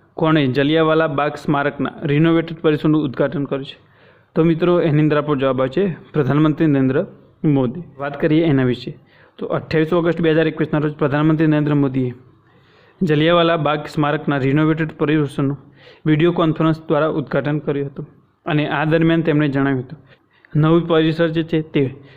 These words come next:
નવી પેઢીને પ્રેરણા આપશે. ત્યારબાદ જોઈએ મિત્રો આપણો આગળનો પ્રશ્ન. તો ભારતના અવની લખીરાય ટોક્યો પેરાલિમ્પિક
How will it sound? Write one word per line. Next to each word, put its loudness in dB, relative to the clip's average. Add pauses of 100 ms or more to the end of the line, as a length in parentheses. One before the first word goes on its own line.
(140)
નવી 2
પેઢીને 0
પ્રેરણા 0 (360)
આપશે. -6 (1040)
ત્યારબાદ 2
જોઈએ 2
મિત્રો 0
આપણો -2
આગળનો 0
પ્રશ્ન. -8 (640)
તો 0
ભારતના 0
અવની 2
લખીરાય -2 (200)
ટોક્યો 0
પેરાલિમ્પિક 0